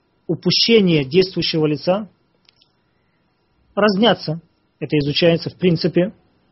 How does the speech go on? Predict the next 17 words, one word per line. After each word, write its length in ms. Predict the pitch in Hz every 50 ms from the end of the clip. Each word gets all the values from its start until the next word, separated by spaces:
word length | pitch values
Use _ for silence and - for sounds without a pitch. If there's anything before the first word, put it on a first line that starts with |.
| _
в 80 | _ _
книгах 340 | - 170 170 160 165 - -
по 120 | - 143
красноречию. 760 | - - 151 135 - 156 147 139 - 196 - - 196 208 185 - _ _ _ _ _ _ _ _ _ _ _ _ _ _ _ _ _
И, 280 | - 190 175 151 147 - _ _ _ _ _ _
конечно, 340 | - - 160 160 - - 165
можно 220 | 151 156 151 147 151
это 160 | 139 131 139
встретить 440 | - - 151 147 135 135 131 - - _
в 80 | _ -
тафсирах. 540 | - 135 - - - 185 180 208 208 - _ _ _ _ _ _ _ _ _ _ _ _ _ _ _ _ _ _ _ _ _ _ _ _ _ _ _ _ _ _ _ _ _ _ _ _ _ _ _ _ _ _ _ _ _ _ _ _ _ _ _ _ _ _ _ _ _ _ _ _ _ -
Допустим, 460 | - 175 208 214 320 - - - 214
может 300 | 196 202 208 185 180 170
быть, 260 | 160 170 160 165 - - _ _ _ _ _ _ _ _ _ _
одна 240 | - 160 147 170 170 165
из 80 | 160
причин 520 | - - 156 147 - 180 180 170 160 165